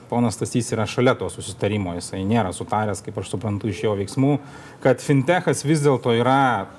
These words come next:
ta sritis, į kurią mes koncentruojamės. Dar kartą pabrėžiu, šešių institucijų laiškas, a, vyriausybės programa, kur atskiras skyrius yra skirtas fintechui.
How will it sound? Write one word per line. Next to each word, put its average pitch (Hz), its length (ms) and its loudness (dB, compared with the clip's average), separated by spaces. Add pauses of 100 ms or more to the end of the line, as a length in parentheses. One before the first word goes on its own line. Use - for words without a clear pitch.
ta 147 160 4
sritis, 127 600 0
į 117 80 -8
kurią 120 280 4
mes 113 200 -2
koncentruojamės. 113 960 0 (540)
Dar 127 260 4
kartą 123 240 0
pabrėžiu, 95 640 0
šešių 120 340 0
institucijų 113 680 0
laiškas, - 480 -4 (300)
a, 110 360 4
vyriausybės 123 640 2
programa, 110 480 2
kur 104 160 -2
atskiras 113 400 0
skyrius 117 340 2
yra 104 140 -2
skirtas 104 480 -2
fintechui. 98 400 -4